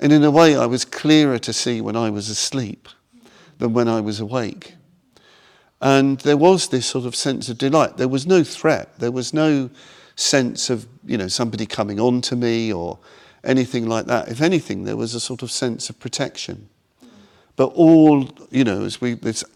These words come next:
train going on for hours through the night, me dozing off and this, you know, that, that, you know, those, that, that, you know, they, they,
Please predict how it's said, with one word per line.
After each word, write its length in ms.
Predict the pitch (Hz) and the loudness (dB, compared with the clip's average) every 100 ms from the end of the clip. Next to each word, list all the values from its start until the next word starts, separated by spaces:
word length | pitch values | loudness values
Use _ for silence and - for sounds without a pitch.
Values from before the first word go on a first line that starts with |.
| 104 - | -16 -10
train 420 | - 170 180 117 | -8 -4 -2 -2
going 260 | 107 113 120 | 0 -2 -2
on 120 | 120 | -4
for 180 | - 127 | -4 -2
hours 480 | 127 131 110 101 - | 0 -2 -4 -6 -8
through 240 | - 139 | -4 -2
the 100 | 123 | -2
night, 380 | 120 120 104 - _ _ - - - | -4 -4 -6 -8 _ _ -20 -20 -2
me 200 | 127 123 | 2 2
dozing 440 | 123 117 107 110 | 4 2 2 0
off 280 | 113 101 - | 0 0 -4
and 120 | 98 | -6
this, 360 | 107 - - - _ _ _ _ _ 302 262 - - _ 202 247 247 247 - 254 277 _ _ 269 - _ _ _ - _ - - _ - - | -6 -8 -12 -14 _ _ _ _ _ -20 -20 -20 -20 _ -20 -20 -20 -20 -20 -20 -20 _ _ -20 -20 _ _ _ -20 _ -20 -20 _ -20 -10
you 140 | 117 | -6
know, 240 | 104 95 104 123 139 | -6 -8 -12 -18 -10
that, 420 | 131 120 - 113 | -10 -10 -14 -10
that, 240 | 123 117 - | -8 -8 -10
you 180 | 123 | -8
know, 140 | 123 92 | -8 -8
those, 360 | 104 113 107 | -8 -8 -10
that, 320 | - 131 127 131 | -6 -6 -6 -8
that, 140 | 135 | -8
you 140 | 131 135 | -6 -4
know, 100 | 131 | -2
they, 200 | 135 131 | -2 -4
they, 320 | - 131 | -4 -6